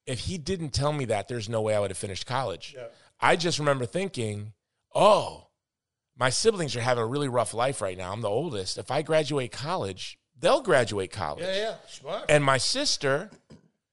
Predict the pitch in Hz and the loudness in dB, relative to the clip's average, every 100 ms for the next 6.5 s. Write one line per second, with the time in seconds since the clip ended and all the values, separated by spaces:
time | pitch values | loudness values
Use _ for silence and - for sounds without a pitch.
0 | _ _ _ _ _ - - 175 170 165 | _ _ _ _ _ 0 4 4 4 -2
1 | 143 120 165 - 135 110 127 147 143 131 | 0 2 2 2 -2 -2 -4 -2 2 2
2 | 127 120 104 113 117 104 - 110 113 110 | 2 -2 0 2 2 0 -4 -6 -2 0
3 | 101 107 95 90 90 87 85 80 85 78 | 2 2 -2 -4 -6 -4 -8 -10 -8 -8
4 | 78 - - _ _ _ _ _ 127 - | -8 -14 -20 _ _ _ _ _ -4 4
5 | 156 131 175 196 131 - 120 - 156 196 | 6 6 4 2 0 -8 -6 0 2 0
6 | 143 - - 123 | -2 -14 -8 -6